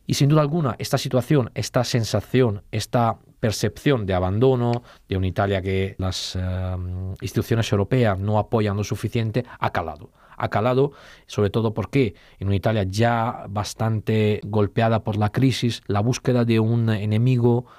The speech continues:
de un alguien que te está desfavoreciendo, bien porque te quita tu trabajo, sin ver, por lo tanto, la inmigración como un posible recurso en un país que envejece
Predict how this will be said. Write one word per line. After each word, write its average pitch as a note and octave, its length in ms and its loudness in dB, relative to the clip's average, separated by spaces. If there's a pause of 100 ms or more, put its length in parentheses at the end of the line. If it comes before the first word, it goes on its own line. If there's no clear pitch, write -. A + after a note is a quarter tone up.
(140)
de G#2 160 -2
un A2+ 260 0
alguien A2 440 0
que G2+ 100 -6
te G#2+ 120 -6
está A2+ 500 0 (160)
desfavoreciendo, G#2+ 840 0
bien A#2 460 0 (100)
porque A2 260 -2
te G#2+ 120 -2
quita A2+ 220 0
tu A2 100 -6
trabajo, A#2+ 520 0 (320)
sin F#2+ 220 -4
ver, G2+ 400 0
por G2 100 0
lo G2 80 2
tanto, G2+ 220 0
la F#2+ 60 2
inmigración G2 420 0
como G2+ 180 0
un F#2+ 60 0
posible G#2 340 0
recurso G#2 420 0
en G2+ 60 0
un G2 100 -2
país G2+ 280 0
que G2+ 120 -4
envejece G2 600 -2